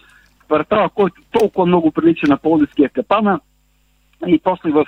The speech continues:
таксито към хотела се оказа, че тримата интервюирани, собственика на магазинчето, този на Берарията и шофьора в таксито, са фенове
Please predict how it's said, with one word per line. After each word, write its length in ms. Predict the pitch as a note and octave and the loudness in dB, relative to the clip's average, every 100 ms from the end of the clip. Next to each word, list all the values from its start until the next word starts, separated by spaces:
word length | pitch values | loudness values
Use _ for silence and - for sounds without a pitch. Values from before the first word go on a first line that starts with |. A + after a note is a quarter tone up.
| - | -2
таксито 400 | D3 - G#3 D3 | -6 -4 -6 -2
към 200 | D3 C3+ | -2 -2
хотела 420 | C#3 G3+ G#3 F3 | -2 0 0 0
се 300 | - D#3+ D#3 _ - - | 0 0 0 _ -20 -4
оказа, 400 | C#3+ - F#3+ G3+ | -4 0 -2 -2
че 160 | - D3+ | -4 -4
тримата 760 | - A3 F#3 - E3+ E3+ E3+ F3 | 0 2 2 0 -2 0 0 0
интервюирани, 840 | D#3+ D#3 D3+ C#3 F#3+ G3 D3+ F#3 G3+ | 0 0 0 0 0 2 2 2 0
собственика 480 | E3 D#3 D#3+ D3+ D3+ | -2 -2 0 0 0
на 80 | C3+ | 0
магазинчето, 580 | C3+ B2 E3 G#3 - F3+ | -2 0 0 0 -2 -2
този 280 | E3+ D#3 D3+ | 0 0 0
на 140 | C#3 - - | 0 -4 -10
Берарията 560 | B2+ C3 G3 G3+ G3 E3 | -2 0 0 0 0 0
и 60 | C#3+ | 0
шофьора 380 | B3 F3 B3+ | 0 0 0
в 60 | - | -2
таксито, 360 | C#4 G#3 - D4+ | -6 -8 -8 -6
са 160 | - - | -6 -2
фенове 340 | G3 G3+ G3 | -2 0 -2